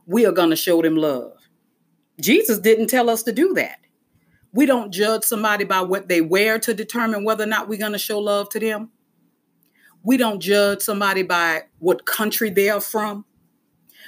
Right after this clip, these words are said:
We don't judge nobody by their status. We are to love them without inquiring whether or not they are worthy. Now, I want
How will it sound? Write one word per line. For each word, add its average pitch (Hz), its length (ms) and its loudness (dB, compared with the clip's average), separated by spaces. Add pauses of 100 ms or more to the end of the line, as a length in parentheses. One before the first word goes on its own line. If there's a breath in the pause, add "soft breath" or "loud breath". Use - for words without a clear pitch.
(140 loud breath)
We 240 120 2
don't 226 200 -2
judge 196 320 0
nobody 190 460 -2
by 175 280 -2
their 160 340 -2
status. 196 880 -2 (600)
We 254 200 2
are 196 180 0
to - 140 -2
love 180 540 0
them 143 320 -6 (920)
without 185 360 0
inquiring 160 840 -4 (320)
whether 170 300 2
or 160 40 2
not 156 280 -2
they 156 140 0
are 147 100 -2
worthy. 135 480 -6 (1400 loud breath)
Now, 175 260 0
I 254 120 2
want 302 440 -2